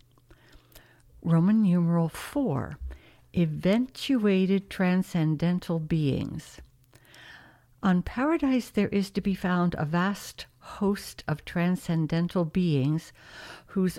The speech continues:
origin is not ordinarily disclosed to the universes of time and space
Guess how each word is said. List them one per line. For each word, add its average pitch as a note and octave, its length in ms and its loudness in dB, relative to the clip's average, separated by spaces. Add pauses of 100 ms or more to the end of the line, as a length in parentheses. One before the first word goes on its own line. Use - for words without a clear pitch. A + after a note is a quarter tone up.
origin G#3 560 2
is E3+ 240 -2
not E3 440 -2
ordinarily E3+ 880 0
disclosed E3+ 960 0
to E3+ 120 2
the D3+ 140 -2
universes E3 680 0
of C#3+ 120 -4
time D3 400 0
and C3+ 140 0
space G3 640 -4